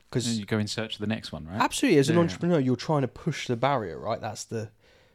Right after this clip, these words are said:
Speaker 1: that's the cool thing about this, is you don't accept what is possible.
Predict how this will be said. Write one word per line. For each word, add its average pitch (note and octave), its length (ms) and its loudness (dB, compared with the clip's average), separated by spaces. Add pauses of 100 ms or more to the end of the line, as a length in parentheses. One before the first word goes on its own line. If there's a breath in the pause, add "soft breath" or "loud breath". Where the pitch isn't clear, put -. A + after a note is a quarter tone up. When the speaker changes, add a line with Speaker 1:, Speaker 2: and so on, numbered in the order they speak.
(340 soft breath)
Speaker 1:
that's - 180 -2
the B2+ 120 -4
cool C3+ 300 4
thing D3+ 240 2
about B2+ 360 2
this, - 340 -16 (260 soft breath)
is A2 460 -2
you A2+ 160 -4
don't A#2+ 260 4
accept - 600 -2
what A2+ 240 -6
is G#2+ 320 -10 (380)
possible. G#2+ 560 -8